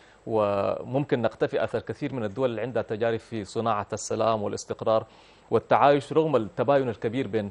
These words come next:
آه، مجتمعات، وأظن كثير من الدول، آه، في البال الآن، آه، يعني، أي زول متابع بيستحضر هذه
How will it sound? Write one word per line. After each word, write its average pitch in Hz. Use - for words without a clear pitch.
آه، 107
مجتمعات، 110
وأظن 139
كثير 147
من 127
الدول، 127
آه، 110
في -
البال 117
الآن، 123
آه، 80
يعني، 101
أي 127
زول 123
متابع 120
بيستحضر 107
هذه 107